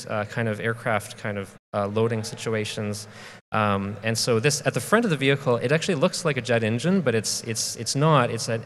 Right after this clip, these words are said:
electrically driven compressor. It just helps, there's a tiny bit of air pressure that it helps get out of the way. Uh, so it's, and then inside there, it's like an aircraft bulkhead.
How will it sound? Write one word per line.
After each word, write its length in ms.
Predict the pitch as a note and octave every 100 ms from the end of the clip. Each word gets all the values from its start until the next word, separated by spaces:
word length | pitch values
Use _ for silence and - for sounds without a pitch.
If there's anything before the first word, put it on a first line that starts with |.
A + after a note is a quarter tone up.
| G2+ G#2 - A2
electrically 480 | A#2+ D3+ - D#3 C#3+
driven 480 | A2 B2 A#2+ A2+ A2
compressor. 420 | A#2 A2+ C#3 A#2
It 80 | A2+
just 140 | A#2+
helps, 260 | - F3+ F3
there's 160 | C#3
a 40 | A#2
tiny 340 | - E3 F3+
bit 140 | D#3+ C3+
of 160 | A#2
air 180 | A#2+ B2
pressure 380 | - B2+ - D#3+
that 160 | A#2+
it 80 | A2
helps 300 | - A#2+ A#2
get 140 | - A2
out 120 | G#2+
of 40 |
the 80 | F#2+
way. 220 | G2 F2+ F2+ _ _ _ _ _
Uh, 260 | G2 G2 F#2+
so 280 | G2 B2 G#2
it's, 260 | G#2 -
and 120 | - A#2
then 160 | A2+
inside 500 | A2 A2+ - C3 B2
there, 180 | A#2 G#2+
it's 160 | G#2+ -
like 140 | G#2
an 80 | G#2
aircraft 480 | A2+ A2 A2+ G2 -
bulkhead. 400 | G#2 G2+ G#2